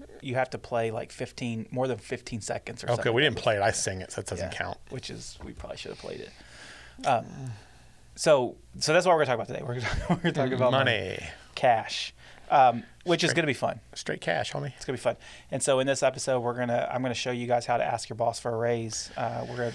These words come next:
Speaker 1: do some role playing in real life, right?
Speaker 2: Okay, let's do it. I'm in.
Speaker 1: <laughs>
Speaker 2: I want a raise, Mike.
Speaker 1: <laughs> I want a raise. So, uh, but before we do that, we gotta get started with, uh, some fun topics. So the question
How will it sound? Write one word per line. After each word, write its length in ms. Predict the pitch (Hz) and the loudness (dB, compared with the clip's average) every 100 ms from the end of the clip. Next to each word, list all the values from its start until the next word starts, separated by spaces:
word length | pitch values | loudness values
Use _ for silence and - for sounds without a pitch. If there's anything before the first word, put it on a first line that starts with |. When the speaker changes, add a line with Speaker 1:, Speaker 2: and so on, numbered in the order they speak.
| 127 | -4
Speaker 1:
do 80 | 127 | -4
some 200 | 120 120 | -2 2
role 120 | 127 | 2
playing 340 | - 120 117 | 2 0 0
in 80 | 113 | -4
real 120 | 117 | -4
life, 320 | 113 117 110 - | -2 -2 -2 -4
right? 180 | 120 - - 147 | -4 -4 -10 -6
Speaker 2:
Okay, 320 | 147 160 156 - - | -4 -2 -2 -4 -4
let's 140 | 143 | -4
do 160 | - 147 | 0 0
it. 120 | 117 - | 0 -2
I'm 180 | 143 131 | 0 2
in. 200 | 131 113 101 | 0 0 -2
Speaker 1:
<laughs> 580 | - - - - - | -6 -8 -12 -12 -8
Speaker 2:
I 80 | 113 | 0
want 120 | 131 | 2
a 40 | 123 | 4
raise, 300 | 110 98 - | 4 2 -2
Mike. 260 | 90 95 - - | -6 -8 -10 -12
Speaker 1:
<laughs> 120 | - | -6
I 120 | 139 | -2
want 180 | 120 135 | 2 4
a 20 | |
raise. 340 | 120 113 104 - - - - - | 4 0 -2 -8 -14 -16 -16 -6
So, 120 | - 214 165 - | 4 4 4 6
uh, 160 | 180 160 | 8 8
but 80 | 147 | 6
before 200 | 127 185 | 4 4
we 80 | 170 | 6
do 180 | 156 143 | 4 8
that, 260 | 123 147 | 8 6
we 120 | - | 2
gotta 160 | 135 139 | 4 4
get 160 | 135 127 | 4 0
started 440 | - 135 135 131 | 4 6 6 4
with, 360 | 123 127 123 - | 4 4 4 4
uh, 200 | 127 120 | 4 4
some 180 | - 120 | 0 -4
fun 340 | - 139 139 | 2 2 2
topics. 500 | - 117 - 196 - | -2 -2 0 -2 -2
So 200 | - 151 | -2 0
the 100 | 131 | -2
question 680 | - 160 156 - 160 147 | 0 2 2 0 -4 -4